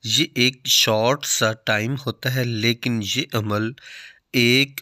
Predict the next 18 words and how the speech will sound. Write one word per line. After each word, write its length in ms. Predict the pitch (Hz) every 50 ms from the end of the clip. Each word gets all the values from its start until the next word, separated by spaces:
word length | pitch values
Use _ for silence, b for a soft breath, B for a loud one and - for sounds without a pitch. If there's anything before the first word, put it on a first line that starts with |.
| - -
अमेजिंग 840 | 123 123 120 117 117 117 113 113 110 104 110 135 160 175 165 139 120
जर्नी 440 | - 123 113 101 107 107 113 117 120 117 -
का 120 | - 110 117 117
होता 320 | - - 104 - _ 104 104
है 180 | 101 104 95 95 98 101 _ _ _ B B B B B B B B B 120
जो 280 | 110 101 - 127 135 165 202 -
औरत 360 | - 113 113 110 123 127 135 -
को 160 | - 120 110 110 110 110 - - _ _ _ _ _ _ -
हमेशा 480 | 117 117 113 120 131 143 - - 151 131
के 140 | - 120
लिए 200 | 104 104 110 120 120 117
याद 320 | 107 107 101 104 101 101
रहती 360 | 104 104 98 98 - - 95 95
है 180 | 92 92 82 - - _ _ _ _ - 113
और 280 | 117 120 123 131 - -
हर 240 | - - 131 147 -
औरत 400 | - 113 113 110 110 127 143 151 -
का 200 | - - 104 101